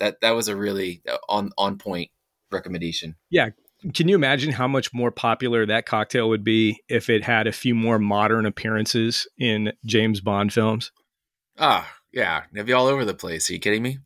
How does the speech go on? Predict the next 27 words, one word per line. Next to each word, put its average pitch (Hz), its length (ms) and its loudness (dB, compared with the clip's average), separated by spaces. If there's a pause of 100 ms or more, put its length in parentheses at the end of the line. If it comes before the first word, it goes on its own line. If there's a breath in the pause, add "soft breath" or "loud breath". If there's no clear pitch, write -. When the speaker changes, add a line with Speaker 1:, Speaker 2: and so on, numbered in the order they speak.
(840 soft breath)
Speaker 2:
Speaking 175 360 2
of 143 60 4
which, 120 200 4
it's 131 100 -4
kind 135 180 0
of 117 80 -4
funny. 127 240 -4
So 117 340 -2
these 135 320 -2
audio 147 380 4
files, 110 640 -4 (320)
you 127 100 0
know, 113 100 0
they 113 120 -2
come 139 200 2
up 143 140 2
as 123 100 2
downloads, 113 560 0
but 110 120 -4
when 110 120 -4
you 104 160 -4
open 135 340 2
them 104 360 -2
in 113 260 0
Mac, 110 380 0
in 110 200 0
this, 104 300 0